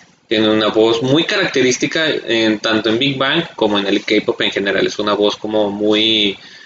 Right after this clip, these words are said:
entre áspera, pero muy también con capacidad de llegar a tonos muy, muy altos.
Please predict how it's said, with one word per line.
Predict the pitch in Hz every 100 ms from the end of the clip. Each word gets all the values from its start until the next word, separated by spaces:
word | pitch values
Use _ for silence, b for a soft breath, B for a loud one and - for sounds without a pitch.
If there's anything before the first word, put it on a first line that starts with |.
| B B B B -
entre | 107 107 98 104 101
áspera, | 104 - - 123 123 120 110
pero | 107 101 98
muy | 101 101 101 101 101 98
también | - 101 98 98
con | - 107 104
capacidad | 104 107 - 98 101
de | 104
llegar | 101 98 101
a | 101
tonos | 104 101 101 -
muy, | 107 104 101 98 98
muy | 98 104 113
altos. | 101 104 - 175 -